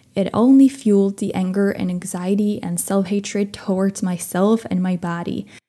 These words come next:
I could never feel good enough because I could never reach those crazy standards I pictured in my head.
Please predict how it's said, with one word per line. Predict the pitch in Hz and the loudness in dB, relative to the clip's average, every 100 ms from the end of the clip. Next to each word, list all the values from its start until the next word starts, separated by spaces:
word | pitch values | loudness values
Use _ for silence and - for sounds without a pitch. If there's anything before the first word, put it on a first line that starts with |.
| _ _ - | _ _ 2
I | 254 | 2
could | - 269 | 6 8
never | 226 220 208 | 8 6 0
feel | - 220 | 2 2
good | 202 196 196 | 4 2 2
enough | 208 240 277 - | 2 2 0 -2
because | 220 202 208 196 202 - | -4 0 2 2 0 -4
I | - 226 | -2 -2
could | 233 226 | 2 4
never | 208 196 202 | 4 4 2
reach | 185 180 180 - | 2 0 -4 -2
those | 175 175 | -2 -2
crazy | - 196 180 180 180 | -4 0 0 0 -4
standards | - 180 180 175 180 - - | -2 0 0 0 -2 -6 -8
I | 170 | -8
pictured | 175 190 - - 175 - | -8 -12 -10 -4 -4 -2
in | 175 | -2
my | 175 165 | -2 -2
head. | 170 170 53 - | -4 -6 -8 -12